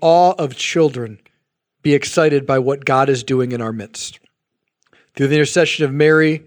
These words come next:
Joseph, and all the angels and saints, we pray, Hail Mary, full of grace, the Lord is with thee.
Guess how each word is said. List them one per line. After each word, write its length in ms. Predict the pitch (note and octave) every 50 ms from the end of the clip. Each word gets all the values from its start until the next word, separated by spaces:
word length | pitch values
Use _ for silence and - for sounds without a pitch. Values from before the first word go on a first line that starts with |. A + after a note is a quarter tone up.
| _ _ _ _ _ _ _
Joseph, 500 | - A2+ D#3 D3+ D3+ C#3+ - E3 E3 C#3+
and 80 | D3 C#3+
all 180 | C#3+ D3 D#3+ D#3
the 180 | D#3 D#3 D#3+
angels 300 | D#3+ D3 D3+ D3 C3 C3
and 120 | D3 C#3 -
saints, 380 | - E3 D3 C3+ B2+ - -
we 120 | C#3 C#3 C3
pray, 300 | - - D#3 C#3+ C#3+ B2
Hail 240 | A2 E3 E3 D#3+
Mary, 360 | D#3+ D3 B2 A2+ A2 G2+ - _ _ _ _ _ _ _ _ _ _ _
full 240 | _ - C3+ C3 C3+
of 120 | C3 B2 -
grace, 640 | - C3+ C3+ C3+ C3+ C3+ - - - - - - - -
the 100 | A#2+ A#2
Lord 400 | A2+ B2 B2+ D3 D#3 D#3+ D#3 D3+
is 180 | D#3 C#3+ B2+ B2+
with 220 | C3+ A#2 - -
thee. 280 | B2 A2+ A2 G#2 -